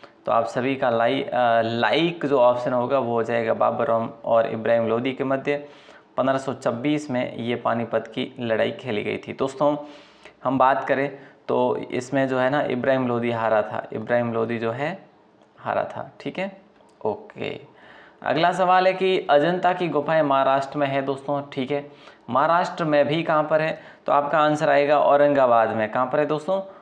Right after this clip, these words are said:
औरंगाबाद में है महाराष्ट्र के, ओके, ऑप्शन बी को आपने लॉक करा। इसको नाइनटीन एटी थ्री में विश्व विरासत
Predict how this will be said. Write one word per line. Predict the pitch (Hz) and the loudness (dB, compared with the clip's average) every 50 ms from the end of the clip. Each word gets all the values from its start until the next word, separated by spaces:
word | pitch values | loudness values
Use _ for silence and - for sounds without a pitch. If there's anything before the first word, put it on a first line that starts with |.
| - _ - - | -20 _ -6 0
औरंगाबाद | - 123 131 135 147 151 151 156 147 139 139 135 135 127 131 | 4 4 6 6 4 4 4 2 4 4 4 4 2 2 0
में | 135 135 135 | 0 2 2
है | 147 160 | 2 2
महाराष्ट्र | 151 143 135 127 123 123 123 127 - - - | 2 2 2 4 2 2 2 -2 -8 -6 -6
के, | 113 101 - - - - - - - - - | -6 -8 -8 -12 -20 -20 -20 -20 -16 -8 -4
ओके, | - 123 117 127 120 107 101 - - - - - - | -4 -4 -2 0 -2 -2 -2 -4 -12 -18 -12 -4 -2
ऑप्शन | 120 123 117 - 147 139 131 | 0 0 2 2 0 2 2
बी | 143 151 143 | 2 0 2
को | 147 143 | 2 4
आपने | 135 131 135 143 135 | 2 4 2 0 2
लॉक | 127 127 131 131 - | 2 2 0 2 0
करा। | 147 147 151 - | 2 2 2 2
इसको | - - 143 - - - - 165 165 165 160 - - - - - - - - - - _ _ _ _ - _ _ _ _ - _ _ - | 0 -4 -6 -6 -8 -6 -2 0 0 2 0 -2 -4 -8 -12 -12 -12 -16 -20 -20 -20 _ _ _ _ -20 _ _ _ _ -20 _ _ -8
नाइनटीन | - 123 127 131 143 147 151 151 165 160 156 | -2 0 2 2 2 2 0 -2 -4 -4 -2
एटी | 101 120 147 143 165 147 | 0 0 0 0 0 -4
थ्री | 147 - - 156 151 | -4 -4 -4 -2 -2
में | 147 143 139 139 - - - - - - _ - - | 0 0 0 0 0 -2 -6 -12 -20 -20 _ -12 -10
विश्व | 120 127 156 165 165 - - 156 160 160 160 160 - - - _ _ _ _ _ _ _ _ _ _ _ _ _ _ _ _ _ _ _ _ _ - _ - | -4 -2 -2 -2 -2 -4 -2 -2 -2 -2 -2 -6 -10 -20 -20 _ _ _ _ _ _ _ _ _ _ _ _ _ _ _ _ _ _ _ _ _ -20 _ -4
विरासत | 120 131 139 147 147 151 - - 156 | -2 2 2 4 2 2 0 -2 -4